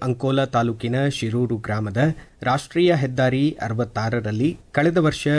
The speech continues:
ಗುಡ್ಡ ಕುಸಿತದಿಂದ ದುರ್ಘಟನೆ ಸಂಭವಿಸಿದ ಹಿನ್ನೆಲೆ ಈ ಸ್ಥಳವನ್ನು ಭೂಕುಸಿತದ ಸೂಕ್ಷ್ಮ ಪ್ರದೇಶ ಎಂದು ಜಿಲ್ಲಾಧಿಕಾರಿ ಕೆ ಲಕ್ಷ್ಮೀಪ್ರಿಯ ಪ್ರತಿಬಂಧಕಾಜ್ಞೆ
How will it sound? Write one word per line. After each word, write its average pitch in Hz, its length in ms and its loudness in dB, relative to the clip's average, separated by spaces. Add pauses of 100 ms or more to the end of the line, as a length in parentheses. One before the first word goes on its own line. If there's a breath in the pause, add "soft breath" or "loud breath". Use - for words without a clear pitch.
(140)
ಗುಡ್ಡ 120 220 -4 (120)
ಕುಸಿತದಿಂದ 117 600 -4 (240)
ದುರ್ಘಟನೆ 139 560 -4
ಸಂಭವಿಸಿದ 110 680 -4
ಹಿನ್ನೆಲೆ 104 460 -2 (500 loud breath)
ಈ 165 120 4
ಸ್ಥಳವನ್ನು 143 600 2 (280)
ಭೂಕುಸಿತದ 139 840 0
ಸೂಕ್ಷ್ಮ 147 580 -2
ಪ್ರದೇಶ 123 440 0 (100)
ಎಂದು 104 280 0 (460 loud breath)
ಜಿಲ್ಲಾಧಿಕಾರಿ 147 680 2
ಕೆ 123 200 0
ಲಕ್ಷ್ಮೀಪ್ರಿಯ 117 680 0 (320)
ಪ್ರತಿಬಂಧಕಾಜ್ಞೆ 120 960 0